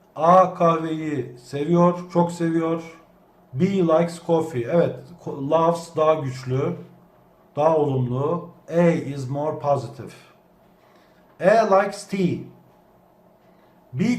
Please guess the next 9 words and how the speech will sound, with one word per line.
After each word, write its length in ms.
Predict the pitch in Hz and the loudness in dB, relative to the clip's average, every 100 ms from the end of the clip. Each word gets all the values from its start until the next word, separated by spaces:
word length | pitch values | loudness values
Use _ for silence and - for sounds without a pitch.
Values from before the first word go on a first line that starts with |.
| - | 2
quite 380 | 185 196 196 165 | 4 4 4 -2
likes 380 | 143 127 - | -4 -4 -12
tea. 380 | - 208 208 202 - _ _ _ - - - _ _ | -8 -6 -6 -8 -14 _ _ _ -20 -20 -20 _ _
Evet, 380 | 175 180 135 160 | -2 0 0 -2
yine 400 | 190 185 185 185 165 165 160 | 0 2 2 0 -2 -2 0
A 40 | 139 | -2
arkadaşlar, 720 | 131 131 123 120 - 170 180 - 135 | -2 -4 -6 -8 -4 -2 -2 -6 -2
daha 260 | 143 156 | 0 -2
pozitif. 760 | 147 131 120 - 135 165 - | -6 -8 -8 -8 -10 -10 -14